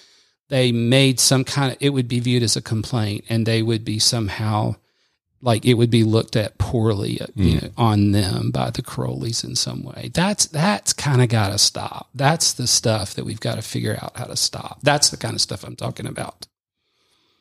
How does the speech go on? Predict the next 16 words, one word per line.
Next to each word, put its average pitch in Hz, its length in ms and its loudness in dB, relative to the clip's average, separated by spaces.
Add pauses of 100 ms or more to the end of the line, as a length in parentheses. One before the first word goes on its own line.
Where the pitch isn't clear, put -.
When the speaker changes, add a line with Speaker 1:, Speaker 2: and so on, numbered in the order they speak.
(680)
Speaker 2:
Good 139 200 4
work 123 420 2 (540)
by 110 160 0
Davis 113 380 4
Butler, 120 440 4
Butler 107 480 4
Mercereau. 110 1000 4 (520)
Uh, 107 360 4
wow, 92 400 4 (200)
Davis, 107 520 2
um, 98 460 0 (220)
lots 120 360 0
of 92 180 -2
great 110 280 4 (1500)
cases, 131 480 2
work, 123 380 4